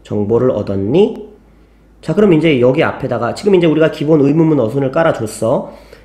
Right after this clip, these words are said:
여기다가, 어, 어디서 얻었니? 하고 where를 붙이기만 한 거야. Where did you get the information? 아니면 요, 뭐 어떻게 얻었니? 하면 how만 붙이면 되겠지.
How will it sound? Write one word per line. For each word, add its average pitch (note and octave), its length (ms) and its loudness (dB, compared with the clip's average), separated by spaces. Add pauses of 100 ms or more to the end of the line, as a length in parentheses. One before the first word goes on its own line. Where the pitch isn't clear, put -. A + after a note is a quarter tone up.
(120)
여기다가, A3 880 0 (240)
어, G#3+ 80 2
어디서 A3+ 560 2
얻었니? G3+ 280 4
하고 F3 300 2
where를 F#3 320 2
붙이기만 D3 460 -4
한 E3 140 -6
거야. G#2+ 520 -6 (600)
Where G#3 180 4
did G#3+ 140 -2
you G#3 60 -2
get G#3 160 0
the G#3 120 0
information? G3+ 760 -2 (800)
아니면 G3+ 320 2
요, C#3 100 0
뭐 C3 280 0
어떻게 A3 320 0
얻었니? G#3 340 4
하면 E3+ 200 2
how만 A3 400 0
붙이면 C3+ 320 -6
되겠지. G2+ 360 -10